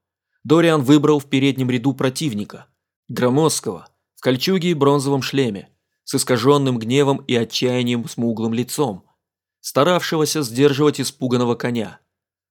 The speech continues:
Дориан опустил копье и низко наклонился в седле.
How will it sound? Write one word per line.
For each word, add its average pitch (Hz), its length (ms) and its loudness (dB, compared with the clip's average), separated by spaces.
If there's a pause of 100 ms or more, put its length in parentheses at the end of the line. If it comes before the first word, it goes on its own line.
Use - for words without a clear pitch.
Дориан 117 400 2
опустил 123 400 -2
копье 131 340 2
и 135 200 -2
низко 120 360 -2
наклонился 120 560 -4
в 110 60 -8
седле. 107 480 -8